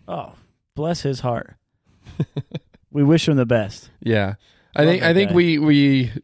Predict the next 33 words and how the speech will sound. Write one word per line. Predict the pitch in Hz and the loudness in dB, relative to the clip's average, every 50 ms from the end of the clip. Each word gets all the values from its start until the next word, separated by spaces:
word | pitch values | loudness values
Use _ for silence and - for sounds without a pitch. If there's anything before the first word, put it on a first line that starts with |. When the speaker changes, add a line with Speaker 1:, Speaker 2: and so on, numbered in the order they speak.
| _ _ - | _ _ -10
Speaker 2:
tried | - - 147 139 135 135 | -4 0 2 2 4 4
it | 131 127 | 4 4
out | 127 123 127 127 | 4 4 4 4
with | 131 123 - | 2 0 0
him, | - 120 120 123 127 | 0 2 2 2 2
and | 120 104 | 4 2
it | 104 107 107 | 2 2 2
was, | 107 107 101 98 95 95 - - - _ _ _ - | 2 2 2 0 -2 -6 -12 -14 -18 _ _ _ -8
it | 101 | -6
was | 101 98 101 101 98 98 | -4 -2 -2 -4 -2 -4
like | 98 95 95 - | -4 -4 -4 -4
a | 90 90 87 90 - _ _ _ _ _ _ _ _ _ | -4 -4 -4 -6 -10 _ _ _ _ _ _ _ _ _
trial | - - 107 104 104 110 107 | -8 -4 -2 0 2 2 0
period | - - 107 104 104 104 110 113 123 131 - _ _ _ _ _ _ _ - | 0 -2 -2 -2 0 0 0 -2 -2 -4 -8 _ _ _ _ _ _ _ -12
to | 101 | -12
see | 98 - - 107 104 | -10 -8 -6 -4 -4
if | 101 - | -4 -4
he | - - 104 | -4 -6 -6
could | 101 - 104 92 95 | -4 -4 -6 -6 -6
play | - - 104 98 98 | -4 -4 -2 -2 -2
like | 101 98 95 - | -2 -4 -4 -6
he | - 101 | -10 -8
did | - 98 92 98 | -6 -6 -6 -6
before | - 87 - - 90 90 92 101 107 | -8 -10 -8 -6 -4 -2 0 0 -2
when | 104 98 95 | -2 -4 -4
he | 95 95 | -6 -6
was | 98 98 98 | -6 -6 -4
here | 104 98 | -4 -4
before. | 101 107 - - 101 104 117 135 - _ - - - - | -4 -6 -6 -4 -2 -2 -2 -4 -6 _ -20 -20 -20 -18
Speaker 1:
Right. | - 104 101 95 - - - | -14 -14 -14 -14 -16 -10 -4
Speaker 2:
And | - 127 131 135 139 139 139 143 143 143 139 | 0 2 2 4 4 4 4 2 2 2 2
it | 139 139 | 2 4
was, | 143 143 147 143 143 131 - - - | 4 4 2 0 0 -4 -8 -14 -12